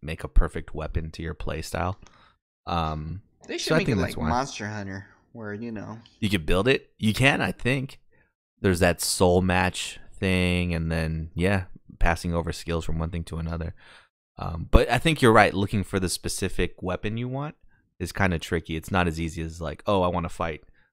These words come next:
Speaker 1: this one monster and get his parts and make this specific weapon with these specific attributes." I think it is, it is a little bit more random. Or it couldn't be. I mean, um, I haven't played, well, I really haven't grinded in Neo like that. I just use whatever hit the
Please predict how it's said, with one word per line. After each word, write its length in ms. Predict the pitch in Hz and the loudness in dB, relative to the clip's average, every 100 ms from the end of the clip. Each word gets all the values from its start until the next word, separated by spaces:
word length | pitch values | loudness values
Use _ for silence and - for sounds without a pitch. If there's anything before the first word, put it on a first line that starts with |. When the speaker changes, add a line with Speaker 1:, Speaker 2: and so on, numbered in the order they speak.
| - | -6
Speaker 1:
this 180 | 90 - | 0 2
one 180 | 85 80 | 0 0
monster 440 | 78 80 80 82 | -2 -2 -4 -8
and 80 | 78 | -6
get 140 | 80 | -4
his 120 | 78 - | -6 -4
parts 400 | - 78 78 78 | -4 -4 -6 -10
and 100 | 78 | -10
make 180 | 78 | -8
this 160 | 73 78 | -10 -10
specific 560 | - 80 - 78 - - | -6 -6 -4 -8 -10 -10
weapon 400 | 85 - 80 87 _ _ _ _ _ | -10 -10 -12 -14 _ _ _ _ _
with 80 | - | -10
these 160 | 87 80 | -8 -6
specific 480 | 78 - 76 78 73 | -8 -8 -8 -6 -6
attributes." 580 | 69 - 73 73 71 | -6 -6 -12 -12 -8
I 80 | 76 | -8
think 220 | - 95 | -4 -2
it 80 | 85 | -2
is, 160 | 82 85 | -4 -6
it 280 | 82 - 82 | -10 -6 -4
is 120 | 82 | -4
a 40 | |
little 140 | 78 78 | -4 -6
bit 120 | 71 | -6
more 160 | 76 78 | -8 -8
random. 480 | 76 73 76 80 - _ _ _ _ _ _ _ | -8 -8 -8 -12 -14 _ _ _ _ _ _ _
Or 100 | 123 | -4
it 60 | - | -2
couldn't 220 | 85 80 | -6 -6
be. 180 | - 92 - - | -10 -12 -16 -14
I 60 | - | -8
mean, 240 | 67 78 90 - _ _ _ _ _ 69 | -6 -6 -10 -14 _ _ _ _ _ -8
um, 260 | 71 65 58 | -6 -6 -4
I 60 | |
haven't 240 | 80 78 - | -4 -4 -2
played, 340 | - 73 73 | -2 -2 0
well, 180 | 107 95 | 6 10
I 80 | 101 | 10
really 260 | 101 104 | 8 4
haven't 220 | 98 87 78 | 2 0 -4
grinded 440 | 85 82 82 78 | -4 -4 -4 -4
in 240 | 76 69 87 - | -6 -8 -12 -6
Neo 380 | 82 85 82 | -4 -2 -4
like 260 | 80 78 - | -4 -8 -8
that. 200 | 78 76 | -8 -4
I 100 | 85 | -4
just 200 | 82 - | -6 -6
use 180 | 85 78 | -4 0
whatever 380 | 85 80 82 78 _ | -2 -2 -4 -8 _
hit 240 | 82 87 | -6 -6
the 160 | - | -6